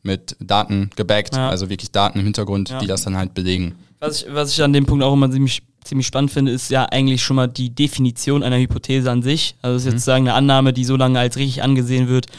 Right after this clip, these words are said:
Speaker 2: bis sie halt widerlegt ist. Und ich glaub, das gibt dann auch in Kombination mit diesem Wenn-Dann-Weil-Framework schon
Speaker 1: Ja.
Speaker 2: eine, eine ziemlich, einen großen Spielraum, aber ist trotzdem sehr, sehr definiert.
Speaker 1: Yes, ja, da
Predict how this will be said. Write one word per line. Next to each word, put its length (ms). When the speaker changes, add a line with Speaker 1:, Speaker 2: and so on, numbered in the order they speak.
Speaker 2:
bis 160
sie 120
halt 160
widerlegt 400
ist. 360
Und 80
ich 100
glaub, 140
das 160
gibt 160
dann 100
auch 240
in 120
Kombination 520
mit 100
diesem 200
Wenn-Dann-Weil-Framework 880
schon 300
Speaker 1:
Ja. 180
Speaker 2:
eine, 240
eine 220
ziemlich, 520
einen 280
großen 340
Spielraum, 400
aber 160
ist 80
trotzdem 300
sehr, 100
sehr 80
definiert. 460
Speaker 1:
Yes, 300
ja, 200
da 400